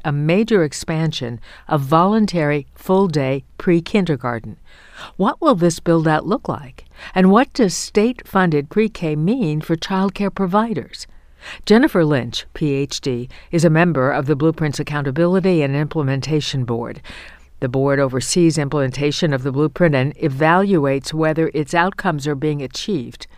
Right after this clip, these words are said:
Lynch also currently serves as Baltimore County's Senior Policy Advisor for Education and Workforce, and she's a former elementary school principal. She's with me here in studio. Jennifer Lynch, welcome to the show.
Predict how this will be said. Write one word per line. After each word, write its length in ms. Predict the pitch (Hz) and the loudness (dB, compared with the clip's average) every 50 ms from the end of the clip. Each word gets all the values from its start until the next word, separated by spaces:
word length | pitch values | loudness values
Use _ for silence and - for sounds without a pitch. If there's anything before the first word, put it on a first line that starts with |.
| - - - - - - - - - | -20 -20 -20 -20 -20 -20 -18 -12 -2
Lynch 300 | - 190 214 226 214 - | 2 4 4 4 4 4
also 260 | 196 196 208 - 196 170 | 4 4 4 4 0 0
currently 440 | - - 240 247 269 - 208 185 | 2 4 4 4 4 2 0 -2
serves 360 | 170 - - 180 175 170 165 - | -2 2 4 4 4 4 4 2
as 180 | - 170 147 | -2 -2 -2
Baltimore 440 | 131 156 165 175 170 180 180 156 147 | 0 0 -2 0 0 0 0 0 -2
County's 580 | - - - 233 240 262 - 180 156 151 - - - - - - - - - - | -2 -2 -2 0 0 2 2 2 2 2 0 -4 -14 -16 -20 -20 -20 -16 -10 -8
Senior 460 | - - - 240 233 240 254 254 240 | -2 2 4 4 4 6 4 4 2
Policy 580 | - - 196 185 180 185 175 165 - 165 147 | 2 2 2 2 4 4 2 2 2 0 2
Advisor 420 | 147 131 127 135 131 131 127 139 135 | 0 0 0 -2 -2 0 -2 -2 -2
for 160 | - 165 143 | -2 -2 -2
Education 640 | 117 160 - 160 156 - 151 135 131 - 156 135 120 | -2 -2 -2 -4 -4 -2 -2 -2 -2 -2 -4 -4 -4
and 240 | - - 135 135 131 | -4 -4 -4 -2 -2
Workforce, 520 | 131 127 127 - - 135 135 151 156 - - - - - - - - | -4 -4 -6 -8 -6 -6 -4 -4 -6 -8 -12 -14 -18 -18 -16 -8 -4
and 120 | 170 156 - | -2 -2 0
she's 280 | - 185 180 180 - - | 2 4 4 2 2 -2
a 80 | - 165 | -6 -6
former 400 | - - - 160 165 160 160 151 | -6 -2 0 2 4 4 4 2
elementary 520 | - 147 147 151 143 135 135 131 - 139 131 | 2 0 0 0 0 -2 -2 -2 -4 -6 -6
school 260 | - - - 214 208 | -4 0 2 2 2
principal. 580 | - - 139 123 - - 123 - 104 98 131 - - - - - - | 2 -2 -4 -4 -4 -6 -8 -8 -10 -14 -14 -16 -18 -20 -20 -20 -16
She's 240 | - - 123 113 - | -10 -10 -8 -8 -6
with 160 | 127 - - | -8 -6 -6
me 80 | 127 120 | -6 -4
here 180 | 107 127 127 | -4 -2 -2
in 80 | 127 131 | -2 -4
studio. 560 | 127 - - 165 160 165 151 143 139 139 131 - - - - - - | -4 -4 -2 0 2 2 2 2 0 0 -2 -6 -12 -18 -18 -10 -2
Jennifer 340 | - 208 220 254 269 - 247 | 4 4 4 4 6 4 4
Lynch, 260 | 240 226 175 143 - | 4 4 2 0 0
welcome 280 | 160 156 156 - 202 190 | -2 -2 -2 -2 -4 -4
to 120 | 185 196 | -4 -4
the 80 | 175 165 | -4 -4
show. 380 | 160 - 147 117 127 127 - | -6 -6 -8 -8 -8 -10 -14